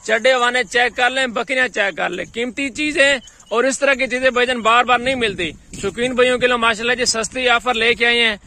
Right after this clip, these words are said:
वीडियो अच्छी लगी आपने like share में कमी नहीं करनी अल्हम्दुलिल्लाह। रोजाना की नई वीडियो देखनी, हमारा channel जो है ना जरूर subscribe करें अल्हम्दुलिल्लाह।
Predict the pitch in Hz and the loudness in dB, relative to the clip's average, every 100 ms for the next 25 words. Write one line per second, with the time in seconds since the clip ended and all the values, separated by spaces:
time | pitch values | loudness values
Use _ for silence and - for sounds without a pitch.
0 | - - 156 180 240 262 254 247 254 240 | -20 -18 0 4 4 4 2 4 2 4
1 | 240 233 240 220 208 233 240 240 240 233 | 2 2 0 0 2 2 0 -2 0 -2
2 | 240 240 240 233 233 226 226 226 226 226 | 0 0 0 0 2 0 2 2 2 2
3 | 214 - - - 180 196 220 247 240 226 | -2 -8 -20 -12 -4 0 2 2 2 2
4 | 220 247 247 247 240 240 233 240 220 226 | 2 0 2 2 4 2 2 0 2 0
5 | 208 196 180 - - 214 240 220 233 208 | 0 -4 -16 -10 -2 0 0 0 0 0
6 | 208 240 233 233 220 226 247 233 226 226 | 2 0 -2 -2 0 0 0 0 0 0
7 | 220 226 | 0 0